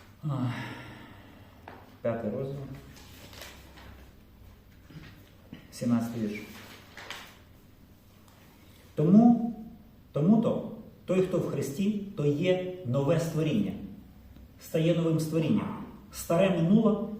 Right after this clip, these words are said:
а нове настало. І в Біблії є таких багато от таких затверджень. Хто прийшов до Христа,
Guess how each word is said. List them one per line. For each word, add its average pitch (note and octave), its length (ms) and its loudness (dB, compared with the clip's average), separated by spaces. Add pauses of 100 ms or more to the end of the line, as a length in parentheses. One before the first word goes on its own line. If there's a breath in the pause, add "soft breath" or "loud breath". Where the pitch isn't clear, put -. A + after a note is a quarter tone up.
а C#3 140 -2
нове C#3+ 220 2
настало. A#2 520 -4 (340)
І D3+ 120 2
в - 140 2
Біблії D#3 440 4
є C#3+ 80 0
таких D3 280 -2 (280)
багато A2+ 580 -2 (440 loud breath)
от A#2+ 140 -4
таких C3+ 240 -4 (180)
затверджень. C#3+ 640 -2 (1000)
Хто - 280 0
прийшов G#3 460 4
до F3+ 60 4
Христа, - 680 0